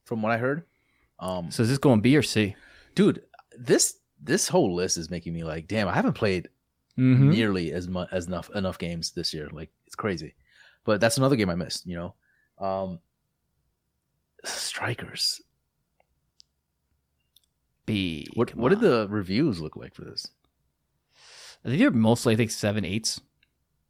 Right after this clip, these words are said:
Speaker 2: I think B's a, a solid place to put it. I don't think it deserves a C. It's not a bad game by any means.
Speaker 1: But the C doesn't mean it's a bad game.
Speaker 2: No, but you wanna put a C?
Speaker 1: I just remember it coming out,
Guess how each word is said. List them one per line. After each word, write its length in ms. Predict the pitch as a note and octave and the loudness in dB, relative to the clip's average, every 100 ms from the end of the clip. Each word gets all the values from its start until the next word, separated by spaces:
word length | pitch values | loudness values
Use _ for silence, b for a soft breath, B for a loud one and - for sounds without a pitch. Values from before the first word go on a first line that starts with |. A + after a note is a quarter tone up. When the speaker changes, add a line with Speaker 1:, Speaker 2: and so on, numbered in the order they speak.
| _ _ _ _ _ _ _ _ _ _ _ _ _ | _ _ _ _ _ _ _ _ _ _ _ _ _
Speaker 2:
I 80 | - | -6
think 220 | F#3 F3+ | -4 -2
B's 220 | B2 A#2+ | 2 2
a, 100 | A#2 - | 2 -2
a 120 | A2 | -6
solid 400 | G#2 - G#2 G2+ | -4 -2 0 0
place 220 | - G#2+ - | -2 -6 -6
to 60 | |
put 200 | - A2 | -6 -4
it. 60 | B2 | -2
I 80 | - | -2
don't 240 | G#2+ C#3+ E3 | 0 0 0
think 160 | F#3+ | -4
it 80 | C#3 | -4
deserves 320 | B2 A2+ A2+ | -4 -4 -4
a 40 | - | -6
C. 200 | - G#2 | -6 -6
It's 120 | - | -2
not 80 | A#2+ | -2
a 40 | |
bad 240 | A#2+ E2+ C2+ | 0 -4 -4
game 200 | F#2+ F2 - _ _ | -8 -8 -12 _ _
by 80 | - | -2
any 120 | G2 | 0
means. 400 | F#2 F#2+ - - - _ _ - _ - | 0 -4 -6 -10 -12 _ _ -20 _ -8
Speaker 1:
But 160 | G#2+ | -6
the 120 | - - | -4 -2
C 180 | - G2+ | 0 0
doesn't 180 | F2+ | 0
mean 100 | F#2 | -2
it's 100 | F2 | -4
a 40 | E2 | -4
bad 180 | D#2+ E2 | -6 -6
game. 140 | C3+ - _ _ _ _ _ _ _ | -8 -12 _ _ _ _ _ _ _
Speaker 2:
No, 320 | G#2 A#2+ C#3 - | 0 2 2 -2
but 300 | C#2+ C2 - _ _ _ _ _ _ _ _ _ | -6 -6 -12 _ _ _ _ _ _ _ _ _
you 160 | A2+ G2+ | 0 2
wanna 120 | F#2+ | 2
put 120 | F#2 | -2
a 40 | |
C? 280 | F2+ D3 A3 - _ _ _ _ _ _ _ _ _ _ _ _ _ _ _ _ _ _ _ _ _ - - _ _ _ _ _ b b b b b b b b b | 0 0 0 -6 _ _ _ _ _ _ _ _ _ _ _ _ _ _ _ _ _ _ _ _ _ -20 -20 _ _ _ _ _ b b b b b b b b b
Speaker 1:
I 140 | - C#3 | 0 4
just 260 | F#3+ F3 | 4 2
remember 340 | D3 C3 A#2+ A2+ | 2 2 4 4
it 140 | G#2+ | 2
coming 260 | - A#2+ A2+ | 0 0 2
out, 300 | F#2+ F2+ | 2 0